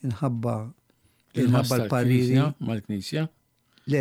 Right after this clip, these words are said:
Speaker 1: riġida mal-unions l-oħra.
Speaker 2: Eh, so, mhm.
Speaker 1: Naħseb inħabba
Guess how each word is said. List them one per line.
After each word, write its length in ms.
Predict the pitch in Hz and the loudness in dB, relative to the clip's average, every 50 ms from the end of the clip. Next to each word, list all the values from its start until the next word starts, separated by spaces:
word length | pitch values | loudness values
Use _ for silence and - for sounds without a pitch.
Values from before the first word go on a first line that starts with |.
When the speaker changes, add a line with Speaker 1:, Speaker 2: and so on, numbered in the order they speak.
| 127 120 | 2 2
Speaker 1:
riġida 500 | 120 123 135 123 107 120 117 139 131 123 | 2 2 0 2 0 0 0 0 0 0
mal-unions 520 | 131 131 135 131 131 123 123 131 127 117 117 | 0 0 0 0 0 0 0 0 0 0 -2
l-oħra. 280 | 123 117 98 107 107 117 | -2 -4 -4 -6 -6 -4
Speaker 2:
Eh, 120 | 131 113 | -4 -4
so, 160 | 95 - 120 104 - - - | -4 -6 -6 -6 -6 -8 -8
mhm. 120 | - 101 95 - | -8 -10 -6 -4
Speaker 1:
Naħseb 300 | - 147 131 - - 135 - 139 | -2 -2 -2 -2 -2 -2 -2 -2
inħabba 560 | 120 - - 160 139 120 117 123 117 117 120 | -2 -2 -2 -4 -4 -2 -2 -2 -2 -4 -6